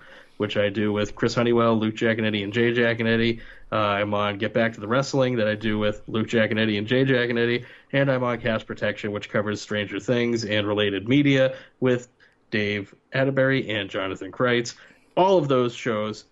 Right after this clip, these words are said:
every show that we've talked about, is all on the Two True Freaks Network. So please download it,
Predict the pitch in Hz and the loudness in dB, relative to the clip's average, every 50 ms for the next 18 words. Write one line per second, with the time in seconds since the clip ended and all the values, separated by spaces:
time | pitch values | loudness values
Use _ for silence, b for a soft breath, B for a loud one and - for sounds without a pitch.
0 | _ - - 185 180 180 170 151 - 147 123 120 120 95 110 113 110 - 107 98 | _ -2 -2 2 2 2 2 2 0 -4 -2 -2 -4 -6 -6 -10 -8 -8 -10 -10
1 | 98 - 107 104 107 104 104 101 - 123 120 113 - 143 139 139 135 127 117 113 | -10 -10 -10 -8 -6 -6 -6 -8 -8 -10 -12 -8 -2 0 2 2 2 2 0 -2
2 | 113 - - 107 98 - 101 110 104 - 110 107 101 - - - 101 101 90 101 | -4 -6 -8 -8 -8 -8 -10 -10 -8 -8 -8 -10 -10 -10 -6 -6 -4 -2 0 0
3 | 107 104 104 - - 123 117 117 120 131 120 110 104 101 - - b b b b | 0 0 0 0 0 0 0 2 2 2 2 2 0 -2 -8 -12 b b b b
4 | b _ - - 135 127 127 127 123 123 120 120 120 120 117 113 - | b _ -4 -2 0 2 2 2 2 2 2 2 4 2 2 0 -2